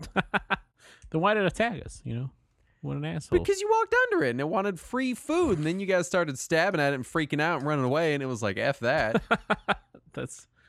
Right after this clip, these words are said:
Speaker 1: I wish snakes could talk. <laughs>
Speaker 2: "This is dumb. I'm not doing this."
Speaker 1: <laughs> "Fuck this shit. I'm getting hit with
Speaker 2: Ridiculous.
Speaker 1: fucking swords and shit." I don't know why he's
Speaker 2: "I'm gonna go get a cheeseburger."
Speaker 1: I don't know why the snake swears so <laughs> much.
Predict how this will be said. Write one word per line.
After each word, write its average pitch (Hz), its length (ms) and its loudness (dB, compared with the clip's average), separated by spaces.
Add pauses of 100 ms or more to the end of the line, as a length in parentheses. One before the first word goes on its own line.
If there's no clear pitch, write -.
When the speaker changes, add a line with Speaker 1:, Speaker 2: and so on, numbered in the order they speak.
(200)
Speaker 1:
I 131 80 -2
wish 131 160 2
snakes 117 340 -4
could - 160 -10
talk. 95 360 -4 (180)
<laughs> - 180 -20 (1900)
Speaker 2:
"This 196 180 2
is 165 80 -2
dumb. 190 340 4
I'm 170 120 4
not 208 180 2
doing 151 280 4
this." 147 480 2
Speaker 1:
<laughs> - 40 -20
"Fuck 190 320 2
this 208 220 4
shit. 135 500 -2 (680)
I'm 160 160 2
getting 143 260 0
hit 151 300 2
with 123 120 0
Speaker 2:
Ridiculous. 151 600 4
Speaker 1:
fucking 147 240 -2
swords 196 500 0
and 120 80 -12
shit." 135 360 -2 (280)
I 117 60 -6
don't 110 80 -2
know 110 80 -2
why 104 80 0
he's - 200 -4
Speaker 2:
"I'm 240 140 4
gonna 302 140 4
go 233 180 6
get 220 160 4
a 202 40 4
cheeseburger." 233 800 4
Speaker 1:
I 143 100 6
don't 143 120 4
know 147 120 4
why 131 180 4
the 131 80 0
snake 131 440 -2
swears 127 440 0
so 127 280 -4
<laughs> - 60 -10
much. - 440 -4